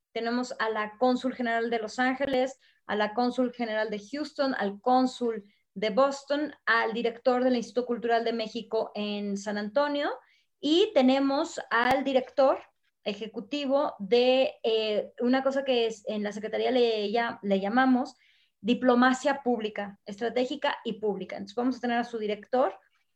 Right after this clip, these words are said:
este, ustedes lo conocieron el año pasado, es este Alfonso Segbe, él va a estar a cargo de otra mesa. Y la riqueza de estas mesas es que va a haber un artista mexicano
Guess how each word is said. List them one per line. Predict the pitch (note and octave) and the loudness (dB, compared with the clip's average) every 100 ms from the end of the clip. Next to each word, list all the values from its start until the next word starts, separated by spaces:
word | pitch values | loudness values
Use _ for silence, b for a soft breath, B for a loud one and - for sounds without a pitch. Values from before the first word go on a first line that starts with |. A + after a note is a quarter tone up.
| _ | _
este, | - F#3+ F#3+ - _ G#3+ G3+ G3+ | -4 -4 -4 -14 _ -2 0 -2
ustedes | G3+ B3 B3+ | 2 2 2
lo | |
conocieron | B3 A3 A3 A3+ | 0 -2 -2 -2
el | |
año | A3 G#3+ | -4 -4
pasado, | G#3+ C#4 C#4 | -4 2 2
es | A#3+ | 2
este | A3 - A3+ G#3+ G3+ | -6 -8 -4 -2 0
Alfonso | F#3+ G3 G#3+ G#3+ | -2 -4 -8 -6
Segbe, | - D4 D4 E4+ - | 0 0 0 -6 -4
él | G#3 G#3 | -6 -4
va | |
a | G#3 | -6
estar | A3+ G#3+ | -4 -6
a | |
cargo | G#3+ G#3 G3+ | -4 -4 -4
de | |
otra | G3+ G3+ | -6 -6
mesa. | F#3+ F#3 - _ _ _ _ _ _ - | -8 -10 -16 _ _ _ _ _ _ -2
Y | D4+ E4+ | 2 4
la | D#4+ B3+ | 4 2
riqueza | A#3+ A#3+ D4 D4 D#4 | 0 2 2 4 2
de | D4 C4 | 2 2
estas | - - C4 B3+ B3+ B3+ | 0 0 4 4 2 2
mesas | C4 B3+ C4+ C4 - | 2 2 0 -2 -4
es | A#3 A3 | -6 -6
que | - A3+ | -4 -4
va | |
a | A3+ | -2
haber | A3 G#3 - _ _ _ | -2 -6 -12 _ _ _
un | C4 C#4 C#4+ | 2 4 4
artista | C4+ C4+ B3 G3+ A3+ | 2 -2 -6 -4 -6
mexicano | G#3 G3+ G3+ A3 G#3 F#3+ F3 | -6 -10 -8 -4 -4 -4 -8